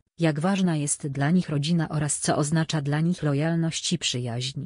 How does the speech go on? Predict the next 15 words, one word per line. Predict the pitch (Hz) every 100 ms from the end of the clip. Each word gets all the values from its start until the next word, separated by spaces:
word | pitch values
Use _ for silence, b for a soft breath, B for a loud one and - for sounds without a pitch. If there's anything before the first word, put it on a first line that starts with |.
| -
Będziemy | 165 165 165 214 190
świadkami | - 151 - 196 185 170
ich | 160
wspólnych | - - 202 196 165 -
spotkań. | - 131 - - 123 147 - _
Zobaczymy, | 151 156 139 - 196 175
jakie | 143 131 156
relacje | 139 139 165 165
nawiązują | 151 143 143 139 151 156 147
się | - 147
między | 143 147 147
nimi | 147 190 170 -
i |
przekonamy | - - - 147 143 139 135
się, | - 165